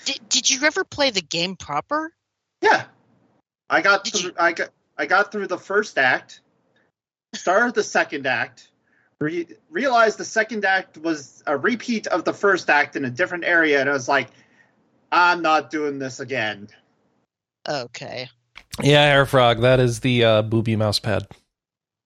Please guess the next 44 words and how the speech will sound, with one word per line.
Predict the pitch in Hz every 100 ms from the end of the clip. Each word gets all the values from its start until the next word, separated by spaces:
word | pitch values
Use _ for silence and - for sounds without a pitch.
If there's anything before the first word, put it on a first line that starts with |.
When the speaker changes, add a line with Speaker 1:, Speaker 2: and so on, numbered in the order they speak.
| _ _ -
Speaker 1:
Yep. | 185 -
Speaker 2:
At | 160
least | 170 135
one | 151 147
of | 120
them. | 113 - -
And | 139
it's | 139 175
not | 185 208
Nikke | 185 190 196 180
related. | 180 175 190 107 _ _ _ _ - - -
Speaker 1:
I, | 190 -
I | 214 254
remember | 277 294 277 262
when | 254 254
I | 247
bought | 208 240 185
that | 196 180 -
game | 196 185 196
and | 165 175
showed | - 196 185
it | 180 -
to | 220
my | 185 175 170 170
b-, | 165 - 202
boss | 185 175 185 -
at | 180
my | 160 156
work | 165 170 -
at | 131 - -
the | -
time | 185 156 147
and | 147
was | 151 151 165
like, | 151
"Hey, | 214 247
can | - 220
I |
use | 214 277 294
this | 285 -
mouse | 208 226 -
pad | - 240 233
for | - 202 180 170 _ _ _
Speaker 3:
No. | 320